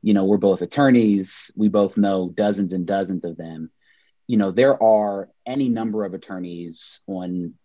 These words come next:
virtually any corner in the city where you could go and have them draft some papers. Um, but that's not why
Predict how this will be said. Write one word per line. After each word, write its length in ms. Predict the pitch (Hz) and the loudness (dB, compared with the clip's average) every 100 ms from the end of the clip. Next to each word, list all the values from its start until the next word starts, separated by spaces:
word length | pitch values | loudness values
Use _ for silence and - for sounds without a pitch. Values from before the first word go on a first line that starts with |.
| _ _ | _ _
virtually 480 | 104 107 101 98 90 | -2 -2 0 -2 0
any 220 | 107 110 | 0 -2
corner 460 | - 117 107 98 95 | -2 -2 0 0 0
in 60 | |
the 60 | 90 | -2
city 320 | - 101 90 | -2 -4 -2
where 160 | 87 95 | -2 2
you 120 | 107 | 2
could 180 | - 85 | 0 -2
go 260 | 101 98 | 2 2
and 100 | 92 | 2
have 180 | 92 92 | -2 -4
them 140 | 90 85 | -4 -4
draft 580 | 87 87 85 78 _ _ _ _ | -2 -2 -4 -8 _ _ _ _
some 180 | - - | -10 -6
papers. 580 | 92 - - - - _ _ _ _ _ | -6 -6 -10 -16 -18 _ _ _ _ _
Um, 260 | 98 92 85 | -2 -2 0
but 120 | 110 | 2
that's 220 | 120 - | 2 4
not 200 | 113 104 | 2 4
why 640 | 98 92 90 87 87 85 | 2 2 2 0 -2 -4